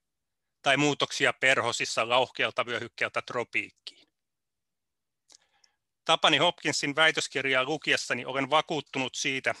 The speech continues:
että filosofian maisteri Hopkins on Robert MacArthurin kuvaama luonnon ystävä. Mutta siirretään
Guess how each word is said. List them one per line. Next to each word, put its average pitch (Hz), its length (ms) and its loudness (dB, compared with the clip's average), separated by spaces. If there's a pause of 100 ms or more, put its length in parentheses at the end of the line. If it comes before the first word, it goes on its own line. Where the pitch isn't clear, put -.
(120)
että - 220 -12
filosofian 127 560 -4
maisteri 123 460 -2
Hopkins 131 560 -6
on 147 240 -2 (100)
Robert 131 420 -2
MacArthurin 123 720 -2 (100)
kuvaama 113 420 -4 (160)
luonnon 127 380 -4
ystävä. 110 440 -10 (1080)
Mutta - 180 -6
siirretään 156 640 2